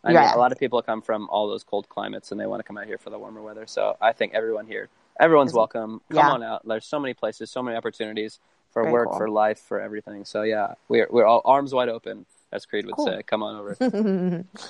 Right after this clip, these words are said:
Speaker 2: Um, very cool. All right, I could probably keep talking to you about more stuff, but let's
Speaker 1: For
Speaker 2: wrap
Speaker 1: sure.
Speaker 2: it up.
Speaker 1: Okay.
Speaker 2: Um, good luck this season.
Speaker 1: You
Speaker 2: Uh,
Speaker 1: too.
Speaker 2: stay in touch.
Speaker 1: Mm-hmm.
Speaker 2: You don't have to have a podcast to stay in touch.
Speaker 1: Not at all.
Speaker 2: Um, but yeah,
Speaker 1: You got my,
Speaker 2: you're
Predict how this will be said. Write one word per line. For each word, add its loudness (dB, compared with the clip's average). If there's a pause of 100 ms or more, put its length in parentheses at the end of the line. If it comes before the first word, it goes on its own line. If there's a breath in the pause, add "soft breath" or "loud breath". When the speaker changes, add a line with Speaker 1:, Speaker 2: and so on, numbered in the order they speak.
(320 loud breath)
Speaker 2:
Um, 6
very -6
cool. -12 (160)
All 6
right, 2
I 0 (180)
could -10
probably -6
keep -16
talking -10
to -16
you -14
about -10
more -16
stuff, -12
but -10
let's -4
Speaker 1:
For -8
Speaker 2:
wrap -2
Speaker 1:
sure. -6
Speaker 2:
it -4
up. 2 (440)
Speaker 1:
Okay. -2
Speaker 2:
Um, -2
good -6
luck 2
this -8 (100)
season. -8
Speaker 1:
You 6
Speaker 2:
Uh, 8
Speaker 1:
too. -2
Speaker 2:
stay -6
in -6
touch. -2
Speaker 1:
Mm-hmm. -6
Speaker 2:
You -4
don't 2
have 2
to -6
have -2
a -6
podcast -6
to -16
stay -12
in -12
touch. -6
Speaker 1:
Not 0
at -4
all. -8 (240)
Speaker 2:
Um, 4
but 2
yeah, 6
Speaker 1:
You 6
got 6
my, 4
Speaker 2:
you're -2